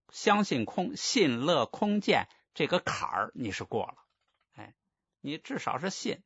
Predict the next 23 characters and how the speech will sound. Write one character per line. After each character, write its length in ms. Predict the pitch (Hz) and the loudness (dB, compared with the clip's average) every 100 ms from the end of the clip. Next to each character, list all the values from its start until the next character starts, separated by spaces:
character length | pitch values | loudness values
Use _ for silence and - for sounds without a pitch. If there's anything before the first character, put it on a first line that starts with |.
| _ | _
是 140 | _ 117 | _ 0
吧？ 220 | 104 - _ _ _ - | 2 0 _ _ _ -16
哎， 220 | 131 127 | -12 -8
有 220 | 123 135 | -4 -2
的 60 | 165 | 0
人 140 | 160 | 2
还 160 | 151 151 | 2 2
有 160 | 156 | 0
点 140 | 160 113 | 2 4
儿 520 | 107 110 113 117 117 | 4 4 2 0 -4
法 260 | - 151 185 | 4 6 6
喜， 360 | - - - _ _ _ _ | 2 -14 -20 _ _ _ _
哎， 200 | - 110 _ | -12 -12 _
学 220 | - 131 | -6 -2
得 100 | - | -2
还 300 | - 135 143 - _ _ | 2 2 0 -8 _ _
挺 160 | - 98 | -8 6
高 160 | 165 | 6
兴， 220 | 202 160 - _ _ _ _ _ _ _ _ _ _ _ _ | 6 0 -6 _ _ _ _ _ _ _ _ _ _ _ _
你 160 | 123 | -8
这 140 | 147 170 | -6 -2
就 180 | 160 | -2
是 380 | 127 131 117 107 | -2 -2 -4 -4